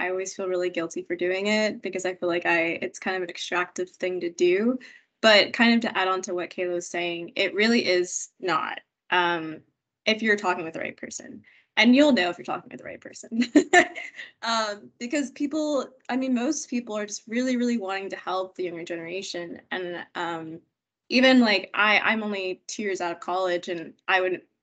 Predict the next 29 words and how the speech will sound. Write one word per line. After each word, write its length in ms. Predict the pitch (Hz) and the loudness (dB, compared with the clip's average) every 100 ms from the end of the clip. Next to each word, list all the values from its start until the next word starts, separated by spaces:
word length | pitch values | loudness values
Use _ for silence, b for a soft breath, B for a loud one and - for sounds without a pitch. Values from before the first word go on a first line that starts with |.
| _ | _
love 300 | 190 180 180 | -2 0 0
to 60 | 180 | -4
help 240 | 151 151 | -8 -6
anyone 440 | 156 156 92 101 101 | -8 -10 -10 -10 -10
in 140 | - | -10
college 560 | - - - 170 - - | -10 -8 -8 -10 -10 -4
or 60 | |
even 240 | 180 170 156 | -2 -2 -6
in 100 | 170 | -12
high 120 | 143 | -12
school. 440 | - - - - b b b - | -12 -12 -12 -14 b b b -6
Um, 500 | 185 180 170 170 - - _ _ _ - | -2 0 -2 -6 -10 -12 _ _ _ 0
and 200 | 208 208 | 0 0
so 840 | - 214 202 196 196 190 185 - _ | 4 6 6 4 2 0 -4 -6 _
I 140 | - 202 | 2 2
would 200 | 214 214 | 2 -2
not 260 | 185 175 | -2 -2
be 120 | - 208 | -6 -12
too 180 | - | -12
scared 440 | 202 - 170 190 208 | -12 -6 -4 -4 -4
to 80 | 233 | -2
reach 180 | 233 | -2
out. 360 | 220 226 302 277 _ | 0 0 0 -2 _
Um, 340 | 196 190 190 185 _ | -2 -2 -2 -8 _
even 260 | - 240 262 | 0 2 4
just 220 | 262 - _ - | 2 0 _ -10
cold 300 | 196 202 180 | -4 -2 -2
emailing 500 | 196 196 180 175 170 | -4 -4 -2 -2 -4
someone 480 | 180 175 170 170 | -6 -4 -4 -6